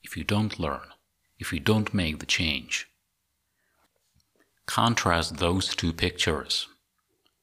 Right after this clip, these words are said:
See which one you like more, because they're both real,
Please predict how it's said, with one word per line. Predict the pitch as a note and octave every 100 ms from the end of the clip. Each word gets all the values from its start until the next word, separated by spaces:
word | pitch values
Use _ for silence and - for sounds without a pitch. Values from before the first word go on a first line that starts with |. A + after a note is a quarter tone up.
| _ _
See | - - B2
which | A2+ -
one | F2+
you | E2+
like | E2 E2+ D#2+
more, | F2 D2 B1+ - _ _ _ _ _ _ _ _ -
because | F2+ F2 D#2+
they're | D#2+
both | D2 F2 E2+ - F2+
real, | E2+ D2+ C2+